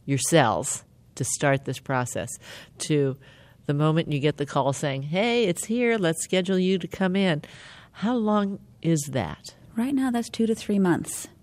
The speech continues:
Speaker 1: That's a long time.
Speaker 2: That's a long time, and that's because there are some very specific scientific steps that have to take place in manufacturing the cells. Harvesting the material, the starting material, and getting it shipped to the manufacturing,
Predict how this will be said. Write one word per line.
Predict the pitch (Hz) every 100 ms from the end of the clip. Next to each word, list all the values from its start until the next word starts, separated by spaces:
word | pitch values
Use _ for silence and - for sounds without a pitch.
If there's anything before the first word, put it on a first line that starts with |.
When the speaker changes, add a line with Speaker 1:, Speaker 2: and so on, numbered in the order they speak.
| - - -
Speaker 1:
That's | -
a | 180
long | 156 139
time. | 139 170
Speaker 2:
That's | 202
a | 214
long | 196 202
time, | 196 202 165 131 151 180 220
and | 175 170
that's | 175 185
because | - 170 - 165
there | 165
are | 160
some | 160 160
very | 151 160 180
specific | 180 - - 165 165 156
scientific | - 156 156 156 - - 151
steps | - 156 -
that | - 156
have | 156 151
to | - 156 - - -
take | - 165 -
place | - 160 151 -
in | 151
manufacturing | 139 147 143 - 131 - 160 143
the | 139
cells. | - 135 120 139 - - - - - -
Harvesting | 233 247 247 - 226 240 247
the | 214 220
material, | 208 214 - 185 185 185 - -
the | 180
starting | - 196 170
material, | 165 156 156 147 147 170 - -
and | - 165
getting | 160 165
it | 151
shipped | - -
to | 160
the |
manufacturing, | 151 139 143 - 113 - 170 160